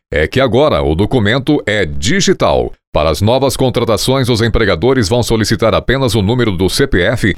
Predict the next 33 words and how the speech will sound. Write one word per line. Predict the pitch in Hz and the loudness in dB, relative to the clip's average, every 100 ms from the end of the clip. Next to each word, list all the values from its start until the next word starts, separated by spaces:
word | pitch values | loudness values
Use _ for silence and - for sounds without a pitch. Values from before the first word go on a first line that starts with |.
| - | -2
e | 85 | -4
todas | - 135 151 156 151 | 0 0 2 2 0
as | 147 | 0
informações | 139 151 143 104 127 123 | 0 0 0 0 0 0
do | 107 | 0
trabalhador | 101 101 90 73 76 127 151 - | 0 0 0 0 0 0 -2 -4
já | 85 127 | -2 0
estarão | 151 - 135 98 | 0 0 0 2
no | 120 | 0
sistema | 123 147 - 87 87 | 0 0 0 0 0
do | 98 | 0
governo. | 131 110 127 67 - _ | 2 2 0 -2 -6 _
O | - 78 | -2 0
tradicional | 107 123 110 123 117 104 | 0 0 0 0 0 0
caderninho | 95 131 110 87 104 123 | 0 0 0 0 0 0
azul | 95 113 160 170 | 0 2 2 0
virou | 85 110 107 | -2 2 4
um | 110 | 2
aplicativo | 98 131 151 156 - 131 139 | 2 0 0 0 0 0 2
para | 107 76 | 0 0
celular | - 143 151 147 113 120 - | 0 0 2 4 2 0 0
que | 151 | 0
já | 123 127 | 2 0
pode | 127 123 123 | 2 0 0
ser | 120 113 | 0 0
baixado | 104 120 - 117 123 | 2 0 2 0 2
nas | 135 113 | 0 0
versões | 147 - 107 92 - - | 0 0 0 0 -2 0
I | 123 | 2
O | 123 | 4
S | 80 104 - 131 - | 2 0 0 0 0
e | 82 | -2
Android. | 92 117 139 92 76 | 0 2 0 0 -4